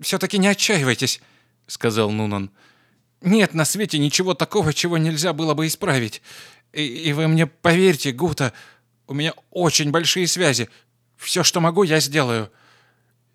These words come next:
Сейчас он сам верил в то, что говорил, и уже перебирал в уме имена, клиники и города, и ему уже казалось,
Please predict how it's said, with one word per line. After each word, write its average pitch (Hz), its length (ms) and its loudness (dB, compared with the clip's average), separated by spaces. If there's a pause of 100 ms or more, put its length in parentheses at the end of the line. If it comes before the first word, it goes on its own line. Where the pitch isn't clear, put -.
(240)
Сейчас 143 720 -6 (760)
он 156 240 -4
сам 143 340 0
верил 117 380 -2
в - 120 -16
то, 156 140 -4
что 135 220 -6
говорил, 120 580 -6 (340)
и 113 60 -12
уже 113 280 -4
перебирал 127 720 -2
в 113 140 -8
уме 123 280 -4 (120)
имена, 120 420 -4
клиники 143 560 -4
и 117 80 -4
города, 120 520 -2
и 123 60 -6
ему 117 420 -6
уже 131 160 -6
казалось, 143 600 -4